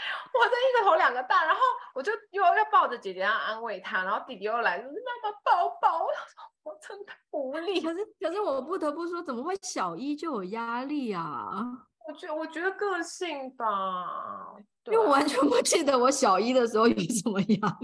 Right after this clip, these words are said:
Speaker 1: 我也不记得，我只记-，我，我只，我是记得我不喜欢考试，但也没有到这么夸张。
Speaker 2: Excuse me，全天下应该没有任何人喜欢考试吧？ <laughs>
Speaker 1: 是不是？对啊，然后就是我一边又想说，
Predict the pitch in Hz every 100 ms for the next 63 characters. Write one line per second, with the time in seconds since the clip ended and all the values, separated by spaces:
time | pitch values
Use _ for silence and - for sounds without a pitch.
0 | - 349 285 208 202 - 226 220 262 311
1 | 233 - - 220 294 247 277 277 370 311
2 | 247 339 508 440 254 226 190 277 202 175
3 | 190 - - 202 262 277 233 185 233 214
4 | - 254 196 - - - 339 208 - -
5 | 180 160 - 170 139 - - - 175 180
6 | - 208 202 170 - 185 202 - 226 240
7 | 247 190 - 202 208 190 185 165 151 151
8 | 190 165 135 - 719 605 - - - -
9 | - - 254 247 247 294 427 - - 494
10 | - 440 440 480 - 415 339 339 339 277
11 | 302 311 254 208 196 202 311 440 427 440
12 | 466 220 269 339 349 370 359 208 180 262
13 | 254 269 311